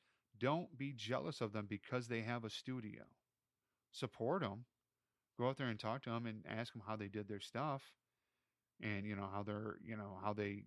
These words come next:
get along in the world or whatnot. But look for the art, uh, look for the opportunity to cross promote with them. There's art councils,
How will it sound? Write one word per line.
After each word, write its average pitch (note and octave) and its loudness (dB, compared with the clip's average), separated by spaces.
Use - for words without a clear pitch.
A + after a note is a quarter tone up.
get G#2 -2
along A2+ -2
in B2 -4
the A2 -2
world G2+ -4
or G#2 -4
whatnot. G#2 -6
But B2+ 0
look D#3 2
for - -6
the C#3+ -4
art, C#3 0
uh, - -8
look E3 0
for - -10
the C#3 -6
opportunity A2+ -2
to A#2 -8
cross A#2+ 2
promote A2+ -4
with G#2 -10
them. - -16
There's A#2 2
art A#2 2
councils, C3 -2